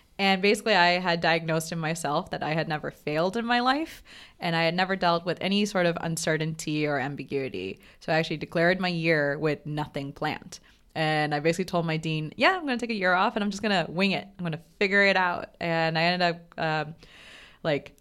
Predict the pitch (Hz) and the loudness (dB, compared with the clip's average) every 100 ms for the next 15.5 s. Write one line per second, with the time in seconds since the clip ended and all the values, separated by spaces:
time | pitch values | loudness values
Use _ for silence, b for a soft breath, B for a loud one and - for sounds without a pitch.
0 | _ 170 185 190 185 175 175 160 151 - | _ 2 2 2 2 2 4 2 0 0
1 | 160 175 175 - 185 175 165 156 151 160 | 2 4 0 0 2 4 4 4 4 2
2 | 160 - 170 160 160 151 151 156 156 156 | 0 2 4 4 4 2 0 2 0 2
3 | 180 170 147 143 156 160 160 - 160 165 | -2 -2 -2 0 0 0 -2 -4 -6 -6
4 | 156 165 151 147 - 139 147 - 160 165 | -4 0 0 -2 -4 -4 -4 -4 -4 -2
5 | 160 165 - 160 180 175 160 151 170 170 | -2 -6 -6 -6 -2 -2 -2 -2 -4 -2
6 | 165 160 160 156 - 151 151 151 151 151 | 0 0 0 0 0 -2 -2 -4 -6 -6
7 | 147 131 135 147 151 131 107 147 180 180 | -6 -6 -8 -8 -10 -8 -6 -2 -2 -4
8 | - 160 160 156 160 160 170 160 160 156 | -2 2 2 2 -2 -2 -2 0 0 0
9 | 151 151 131 117 117 139 170 180 175 135 | -2 -4 -6 -8 -8 -2 2 4 2 0
10 | 127 - 123 120 160 180 180 175 165 170 | -4 -8 -8 -4 0 2 4 4 2 -2
11 | B B B B - 185 196 208 208 202 | B B B B 2 4 6 4 2 2
12 | 175 190 196 175 160 175 190 196 202 208 | 2 0 0 0 0 0 0 0 0 -2
13 | 202 - 160 170 - 190 214 240 220 226 | -4 -10 -14 -14 -12 -10 -8 -8 -8 -6
14 | 240 240 226 220 175 - - 226 214 160 | -4 -4 -4 -6 -12 -10 -4 -2 -2 -4
15 | 175 220 247 262 | -4 -4 -4 -8